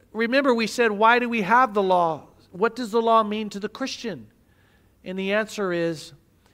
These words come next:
it's a reflection of who God is. If you can follow the law,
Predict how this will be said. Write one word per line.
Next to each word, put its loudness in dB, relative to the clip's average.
it's -14
a -10
reflection -8
of -14
who -8
God -6
is. -12
If -4
you -2
can -2
follow 0
the -2
law, 0